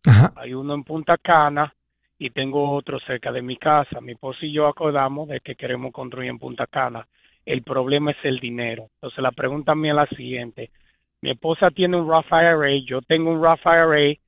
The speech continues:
Speaker 2: pero aparte de eso, yo tengo un traditional I R A.
Speaker 1: Sí.
Speaker 2: El traditional I R A que yo tengo es de doscientos y algo
Speaker 1: Ajá.
Speaker 2: de miles de dólares,
Speaker 1: Ujú.
Speaker 2: pero mi Roth son treinta mil dólares.
Speaker 1: Ujú.
Speaker 2: Yo necesito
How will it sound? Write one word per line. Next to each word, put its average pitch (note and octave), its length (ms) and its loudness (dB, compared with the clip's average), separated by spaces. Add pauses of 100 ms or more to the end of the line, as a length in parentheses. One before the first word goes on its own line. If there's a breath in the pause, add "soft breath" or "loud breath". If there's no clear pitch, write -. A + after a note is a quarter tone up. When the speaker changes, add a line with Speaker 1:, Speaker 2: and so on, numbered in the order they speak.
(220)
Speaker 2:
pero C#3+ 220 2
aparte D3+ 480 4
de E3 120 6
eso, D#3+ 160 -6
yo C#3 140 -6
tengo D3 240 -2
un C#3+ 120 -4
traditional C3+ 640 -2 (100)
I A2 220 0
R G2+ 120 -8
A. - 80 -20
Speaker 1:
Sí. A2 300 8 (140)
Speaker 2:
El C3+ 140 -2
traditional F3 580 2
I G#3 140 8
R G3 180 6
A F#3+ 40 6
que F#3 140 4
yo F#3 140 4
tengo D#3+ 420 4
es D3+ 140 6
de D3 100 2
doscientos C3+ 720 -4
y B2+ 120 2
algo C3+ 500 4
Speaker 1:
Ajá. B2+ 360 8
Speaker 2:
de B2 100 -14
miles C3 260 -2
de C3+ 120 2
dólares, A#2+ 500 -2
Speaker 1:
Ujú. B2+ 240 6 (160)
Speaker 2:
pero D#3 260 4
mi D3+ 160 0
Roth D#3+ 400 4 (960)
son C#3+ 140 -10
treinta B2+ 300 -4
mil B2 200 -6
dólares. C3 400 0
Speaker 1:
Ujú. A#2+ 280 6 (640)
Speaker 2:
Yo E3+ 180 2
necesito F3+ 920 0